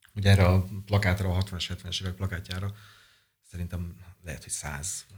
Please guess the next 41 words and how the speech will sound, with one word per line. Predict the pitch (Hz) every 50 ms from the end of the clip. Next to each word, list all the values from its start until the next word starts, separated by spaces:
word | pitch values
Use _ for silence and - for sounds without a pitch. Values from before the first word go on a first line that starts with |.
| - -
vagy | - - -
száz | - - 64 82 -
valahány | 87 87 82 85 92 - - _ _ _
koncert, | - 90 87 87 - 95 92
vagy | 87 90 92
izé | 95 92 95 90
együttes | 92 87 95 95 - 85 -
került | - 90 87 95 90
fel, | - 92
lehet, | 87 85 80 -
hogy | 87
nem | 85 82
is | 82 - -
annyi, | 87 90 90 -
sajnos | - - 90 90 90 92 - - -
<laughs> |
nem | 185 185
számoltam | - - 147 135 - - 151 143 135 123 120 - 120 117 113
meg, | 117 127 123 - - - - - - - - - -
de | - 107 101
hát, | 104 107 104
ö, | 110 110 107 107 107 110 110 107 110 101 101 104 - - - - - -
lehet | 104 101 92 90 92
olyat | 95 90 87 98
olvasni | 95 98 95 95 90 - - 92 92
ilyen, | 95 90 90 92 95 92 98
ö, | 95 95 95 92 95 -
korabeli, | - 92 90 87 87 85 87 90 85 85 - _ - - 92
ö, | 92 87 85 87 90 90 90 87 85 - _ _ _ _ _ 98
meg | 98 95 87 87 90 92 95
ilyen, | 95 90 90 92 90
ilyen | 92 92 92 90 90 92
forrásokban, | - 107 104 95 90 - - 98 92 98 104 107 101
hogy, | 95 - 107 101 101 104 - - - - - - _ _ -
hogy | 104
mondjuk | 98 98 95 95 -
hatvanötben | 104 98 - - 92 90 90 87 90 92 90 92 90 90
tehetségkutató, | - 87 80 78 - - - 78 - 95 95 87 82 - 98 98 98 92 -
ahol | - 98 95 92
háromszázötven | 80 - 85 78 82 85 87 - 73 80 85 - - 78 78 78
együttes | 76 80 87 - - - 85 - - - -